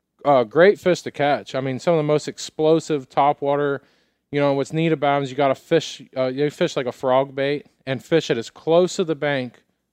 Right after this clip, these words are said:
as you could possibly get it without touching the bank, and that's how they'll eat it.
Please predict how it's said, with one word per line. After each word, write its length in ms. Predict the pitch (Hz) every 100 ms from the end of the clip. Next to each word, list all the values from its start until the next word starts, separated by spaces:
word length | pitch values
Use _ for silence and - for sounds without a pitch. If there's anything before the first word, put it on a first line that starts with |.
| 131
as 140 | 139
you 100 | 156
could 140 | 143
possibly 480 | - 143 143 - 131
get 200 | 117 139
it 80 | 127
without 300 | 117 123 104
touching 340 | - 160 -
the 60 | 120
bank, 420 | 101 117 110 - _ _ _ _
and 120 | 120
that's 200 | 127 131
how 160 | - 120
they'll 160 | 107 104
eat 220 | 127 101
it. 120 | -